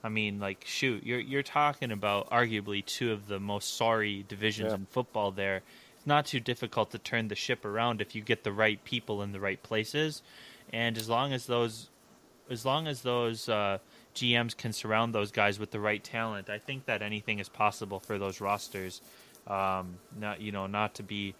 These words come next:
Speaker 1: Mister Optimistic here. If you want me to be, you know, skeptical realist, like, I, I can, I can go that direction, but right now everything's so on paper. I, I, I don't even know. And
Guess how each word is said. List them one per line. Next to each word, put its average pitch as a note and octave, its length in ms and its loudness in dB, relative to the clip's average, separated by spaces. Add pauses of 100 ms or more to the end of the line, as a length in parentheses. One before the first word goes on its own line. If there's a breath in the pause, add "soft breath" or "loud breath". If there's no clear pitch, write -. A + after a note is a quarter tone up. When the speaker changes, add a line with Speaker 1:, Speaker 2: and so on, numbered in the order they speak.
(380 loud breath)
Speaker 1:
Mister A2+ 320 2
Optimistic G#2 720 -2
here. G2 480 0
If G#2 160 -6
you G#2+ 120 -4
want A#2+ 160 0
me A2 100 -2
to G#2 80 -6
be, G#2 460 -4
you A2+ 100 -6
know, G2+ 140 -4
skeptical A2+ 640 -2
realist, G#2 600 -4
like, F#2+ 200 -6
I, A2+ 180 2
I A2+ 160 2
can, G#2 380 -8
I A2+ 100 0
can G#2+ 200 -10
go A#2+ 180 4
that G#2+ 180 0
direction, G#2+ 540 -4
but - 180 -10 (480 loud breath)
right B2+ 260 2
now A#2 340 4
everything's G#2 520 -2
so A#2 260 0
on G#2 200 0
paper. G#2 420 -2
I, F#2+ 120 0
I, G#2 380 -2
I A2 200 0
don't G2 100 -4
even F#2+ 180 -6
know. G2 240 -2
And G2+ 220 -6